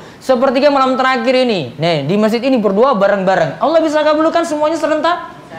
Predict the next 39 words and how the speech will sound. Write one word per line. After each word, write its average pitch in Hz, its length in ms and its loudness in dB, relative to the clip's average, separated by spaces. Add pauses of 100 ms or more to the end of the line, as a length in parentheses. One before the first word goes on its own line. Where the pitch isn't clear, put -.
(320)
Bisa 330 240 2
nggak? 330 360 0
Bisa. 349 440 0 (880)
Oh, 311 200 2
pakai 285 200 2
perhitungan. 294 400 0
"Ah, - 320 -2
Allah 262 240 4
dengar 214 240 2
yang 226 160 0
ini 226 120 4
dulu. 214 520 2 (400)
Sudah 226 240 2
rampung, 240 320 2
oh 277 160 4
ini 294 80 0
baru 247 240 2
gantian 254 320 0
yang 269 160 -2
ini. 208 320 -2 (240)
Sudah 254 160 2
rampung, 277 320 2
baru 269 160 4
gantian 247 240 2
yang 247 160 2
ini." 262 200 2 (200)
Nganggap 320 400 2
Allah 320 240 2
kecil 320 400 -2
sekali 339 640 2
kayak 339 280 -2
gitu, - 80 -4
kayak 302 200 2
nggak 247 160 2
bisa 262 160 0
ngurus. 311 480 2 (800)
Manusia 370 560 2
kayak 349 320 4
gitu. 349 640 2